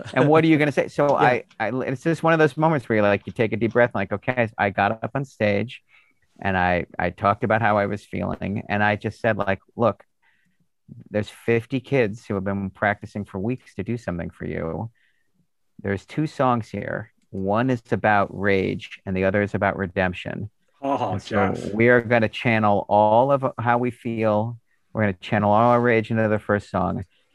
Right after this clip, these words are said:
Speaker 2: and then we're all gonna have a little hope and redemption." And those kids went up and played Gimme Shelter, and when Delaney Flanagan sang Rape, Murder, the whole,
Speaker 1: Oh,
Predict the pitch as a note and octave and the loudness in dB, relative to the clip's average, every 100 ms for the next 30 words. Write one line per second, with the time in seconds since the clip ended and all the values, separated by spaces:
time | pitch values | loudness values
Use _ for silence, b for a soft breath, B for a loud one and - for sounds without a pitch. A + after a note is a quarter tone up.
0 | _ G#2 F#2+ F#2+ G2 G2 G2+ F#2 G2 F#2+ | _ -4 0 4 4 2 0 0 -2 -2
1 | F#2 F#2 F2+ F2 - F#2+ G2 F#2 F2+ F2+ | -2 0 0 -4 -2 -2 0 -4 -2 -2
2 | F2+ - C#2 C2 G2+ F2+ - A2+ C#3 - | -2 -4 -10 -8 -6 -6 -4 -4 -4 -4
3 | D#3 D3 C#3+ B2 - - G#2 G#2 G#2+ G2+ | -6 -4 -2 -2 -2 -4 -4 -2 -4 -2
4 | G2+ G2 F#2+ D2 F#2 F2+ F#2+ G2 F#2 G2+ | 0 0 0 -2 -2 -2 -2 -4 -2 0
5 | C3 - - G#2+ G#2 F#2+ - F#2+ F#2 F#2+ | -2 -2 0 0 0 -2 -2 -2 0 2
6 | G2+ A#2 - F#2+ G2 G#2 A2 A2 - - | 2 2 -2 -2 2 4 4 2 -2 -2
7 | B2 D3 D#3 C3+ | 2 4 2 0